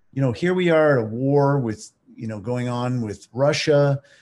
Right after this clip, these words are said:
There's high gas prices, the, the Keystone Pipeline issue we just mentioned, all these other things. And still twenty-two percent believe that climate change is the number one issue. I,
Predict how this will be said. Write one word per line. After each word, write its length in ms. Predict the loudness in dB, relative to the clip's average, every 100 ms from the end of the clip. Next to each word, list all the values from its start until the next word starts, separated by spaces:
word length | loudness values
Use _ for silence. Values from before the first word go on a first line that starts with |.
| _
There's 680 | -6 -2 0 0 -4 -8 -12 _
high 300 | -8 0 0
gas 380 | 0 0 -2 -2
prices, 840 | -4 0 2 2 0 0 0 -2
the, 260 | -8 -10 -10 -14
the 180 | -12 -12
Keystone 440 | -8 -6 -2 -2
Pipeline 540 | 0 0 0 0 0 0
issue 280 | -2 -2 -2
we 100 | -2
just 240 | -4 -2
mentioned, 480 | -2 -2 0 -2 -2
all 220 | -2 0
these 180 | 0 2
other 160 | 0
things. 280 | 0 -2 -4 -8 _ _ -10
And 80 |
still 240 | -2 -2 -2
twenty-two 480 | -2 -2 -2 -4 -6
percent 400 | -6 -6 -6 -6
believe 260 | -10 -12
that 120 | -16 -20 _
climate 300 | -4 -2 -2
change 300 | -6 -8 -10
is 80 | -12
the 100 | -10
number 320 | -10 -8 -10
one 280 | -10 -10 -10
issue. 380 | -8 -8 -8 -6
I, 200 | -4